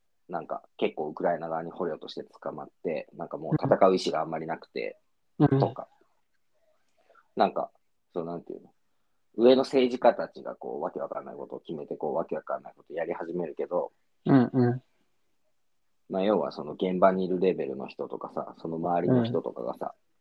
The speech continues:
Speaker 2: うん。うん。
Speaker 1: やっぱりこういうことはしたくないし、良くないって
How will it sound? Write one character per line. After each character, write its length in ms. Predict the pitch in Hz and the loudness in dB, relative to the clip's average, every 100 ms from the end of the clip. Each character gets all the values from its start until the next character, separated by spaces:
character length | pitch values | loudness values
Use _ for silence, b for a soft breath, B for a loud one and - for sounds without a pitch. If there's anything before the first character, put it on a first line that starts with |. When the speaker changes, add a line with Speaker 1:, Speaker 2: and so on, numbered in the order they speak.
| _ _ _ _ _ | _ _ _ _ _
Speaker 2:
う 80 | 110 | -2
ん。 200 | 110 107 | 0 0
う 20 | 110 | 2
ん。 20 | |
Speaker 1:
や 120 | 90 | 4
っ 40 | |
ぱ 120 | - 95 | 6 6
り 80 | |
こ 160 | 87 95 | 6 6
う 60 | 90 | 6
い 40 | |
う 40 | |
こ 100 | 85 | 2
と 80 | 90 | 0
は 80 | 82 | 0
し 80 | - | 0
た 120 | 87 | -4
く 120 | 87 | -2
な 120 | 85 | -2
い 40 | 80 | -2
し、 120 | - | 0
良 100 | 87 | 0
く 120 | 90 | 2
な 120 | 98 | 2
い 60 | 90 | 0
っ 60 | - _ | -2 _
て 240 | 78 73 | -8 -8